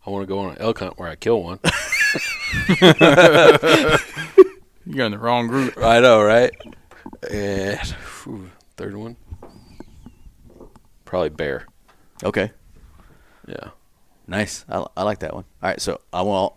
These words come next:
Speaker 3: want to also go. Actually, can I change mine?
Speaker 2: You haven't said 'em yet, so yeah.
Speaker 1: Yeah.
Speaker 3: Bucket,
Speaker 1: You
Speaker 3: bucket list.
Speaker 2: <laughs> I mean, you haven't.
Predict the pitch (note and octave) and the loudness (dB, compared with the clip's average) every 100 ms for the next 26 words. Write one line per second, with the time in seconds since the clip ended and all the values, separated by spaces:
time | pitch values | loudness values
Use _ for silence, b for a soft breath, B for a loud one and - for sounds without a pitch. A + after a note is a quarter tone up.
0 | - F2+ - - E2+ - D#2 D2+ C2 D2 | -12 -14 -12 -10 -8 -8 -12 -14 -16 -20
1 | _ _ _ _ _ _ F#3+ - - B3+ | _ _ _ _ _ _ -4 -2 -4 -2
2 | - D#3+ B2 C3 B2+ - _ - _ _ | 0 0 0 -2 -4 -8 _ -20 _ _
3 | _ - A2 A2+ G#2 - D#3 A2+ G#2+ - | _ -14 -4 -2 -2 -2 -2 -2 -8 -10
4 | A2+ C3+ E2 - B2 A2 G2 - - A2+ | -4 -4 -2 2 2 2 -4 -6 0 0
5 | - - F2+ F3+ F#3 F#3+ E3+ C#3+ E3 D3 | 0 -8 -2 2 4 4 4 2 2 0